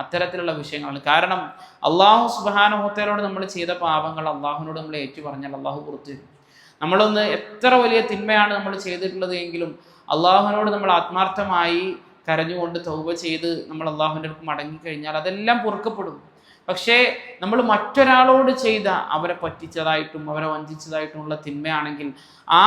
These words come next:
അടിയാറുകൾ, ആ സഹോദരങ്ങൾ നമുക്ക് പുറത്തു തരാതെ അല്ലാഹു സുബ്ഹാനഹു വ തആല ഒരിക്കലും അത് പുറത്തു തരില്ല. നാളെ ഖിയാമത്ത് നാളിൽ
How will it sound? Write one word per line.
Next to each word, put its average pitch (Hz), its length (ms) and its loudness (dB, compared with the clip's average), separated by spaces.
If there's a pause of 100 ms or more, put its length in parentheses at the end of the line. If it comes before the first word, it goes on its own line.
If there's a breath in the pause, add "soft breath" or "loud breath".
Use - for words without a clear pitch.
(200)
അടിയാറുകൾ, 226 720 4 (220)
ആ 220 40 8 (360)
സഹോദരങ്ങൾ 226 720 4
നമുക്ക് 202 300 -6
പുറത്തു 170 340 -8
തരാതെ 170 420 0 (420 loud breath)
അല്ലാഹു 160 260 0 (120)
സുബ്ഹാനഹു 156 460 -2
വ 151 100 -10
തആല 151 100 -8 (100)
ഒരിക്കലും 196 520 -2 (320)
അത് 143 100 -8 (140)
പുറത്തു 139 340 -8
തരില്ല. 135 240 -4 (240)
നാളെ 143 240 -2
ഖിയാമത്ത് 151 480 -6
നാളിൽ 160 220 -4